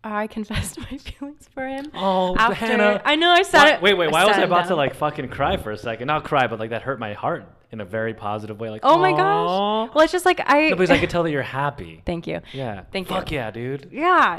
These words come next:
Speaker 1: You know,
Speaker 2: So
Speaker 1: it's,
Speaker 2: proud of you.
Speaker 1: it's out, it's out there. So, like, um, yeah, I just, <laughs> yeah. Huzzah.
Speaker 2: Huzzah. Feelings.
Speaker 1: Feelings.
Speaker 2: And then feelings coming back.
Speaker 1: Correct. Yeah.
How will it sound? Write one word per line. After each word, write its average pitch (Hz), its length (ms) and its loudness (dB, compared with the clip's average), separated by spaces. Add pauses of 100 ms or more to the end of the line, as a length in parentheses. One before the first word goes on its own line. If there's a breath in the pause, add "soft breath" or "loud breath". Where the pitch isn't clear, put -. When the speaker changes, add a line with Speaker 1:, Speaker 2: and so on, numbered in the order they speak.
Speaker 1:
You 247 120 -4
know, 302 320 0
Speaker 2:
So - 180 0
Speaker 1:
it's, 170 80 -2
Speaker 2:
proud 135 220 2
of 98 80 -6
you. 90 80 -8
Speaker 1:
it's 262 100 -6
out, 269 320 4
it's 240 120 -2
out 240 200 2
there. 175 200 -8 (200 soft breath)
So, 262 180 -2
like, 277 360 0
um, 208 480 0 (560)
yeah, 233 200 4
I 220 100 4
just, 254 220 -4 (100)
<laughs> - 80 -20
yeah. 240 520 2 (480 loud breath)
Huzzah. 254 720 6
Speaker 2:
Huzzah. 160 540 0
Feelings. 208 680 0
Speaker 1:
Feelings. 294 420 0
Speaker 2:
And 165 80 0
then 170 120 0
feelings 226 400 -2
coming 196 220 -4
back. 190 360 -4
Speaker 1:
Correct. 311 400 0 (140)
Yeah. 180 400 0